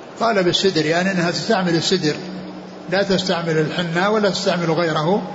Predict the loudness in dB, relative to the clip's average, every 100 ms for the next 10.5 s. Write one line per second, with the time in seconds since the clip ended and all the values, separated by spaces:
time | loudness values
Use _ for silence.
0 | -10 -2 0 2 2 0 0 -2 -2 -2
1 | -2 -2 -2 0 0 0 -4 -8 -12 -12
2 | -14 -10 -2 0 0 0 -2 -2 -2 2
3 | 2 2 0 0 0 2 0 0 0 0
4 | 0 0 0 0 0 0 0 0 0 2
5 | 0 2 2 2 2 2 -2 -8 -12 -8
6 | -2 0 0 0 0 2 2 0 -4 -10
7 | -10 -4 0 0 0 -2 0 -2 -2 0
8 | 0 0 -2 0 0 2 2 0 0 -2
9 | -6 -12 -12 -12 -10 -4 0 2 2 0
10 | 0 0 0 0 -2